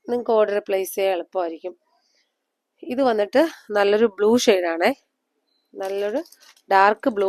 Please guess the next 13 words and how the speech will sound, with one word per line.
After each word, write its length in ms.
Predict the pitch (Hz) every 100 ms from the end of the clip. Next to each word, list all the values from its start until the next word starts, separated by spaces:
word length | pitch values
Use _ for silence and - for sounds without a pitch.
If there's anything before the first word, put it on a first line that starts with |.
| 190
ആണ് 120 | 165 170
കേട്ടോ. 200 | 170 165 - _ _ _ _ _ _ _ - - _ - _ _ _ _ _ _ _ _ - - 190 - _ - - -
വൈറ്റ് 320 | 190 196 - 214
ഞാൻ 100 | 214 208
ഇങ്ങനെ 180 | 202 208
കൂടെ 140 | 208 190
വെക്കാം, 280 | 170 - - _ 190
കാരണം 260 | 190 196 196
നിങ്ങൾക്ക് 260 | 196 214 214 -
സ്ക്രീൻഷോട്ട് 520 | - 202 202 220 208 196
എടുക്കുമ്പോൾ 320 | 190 196 214
എടുത്തിട്ട് 320 | 180 196 190 202
ഒന്ന് 140 | 202